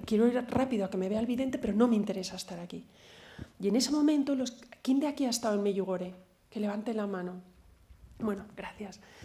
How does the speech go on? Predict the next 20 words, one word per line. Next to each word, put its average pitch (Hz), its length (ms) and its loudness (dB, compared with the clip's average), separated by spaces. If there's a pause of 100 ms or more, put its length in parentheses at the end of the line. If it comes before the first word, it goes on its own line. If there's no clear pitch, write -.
(240)
Pues 208 180 -4
en 196 80 4
ese 247 180 4
momento, 294 440 2
fuera 359 580 0
de 214 100 0
la 196 100 0
iglesia, 180 320 -6
no 208 240 4
dentro, 208 600 0
no 185 280 -4
delante 262 380 2
del 240 140 -2
Santísimo, 202 760 -4
no 190 460 2
recién 254 400 0
comulgada, 220 440 2
porque 220 140 2
no 208 140 0
comulgué, 202 560 -2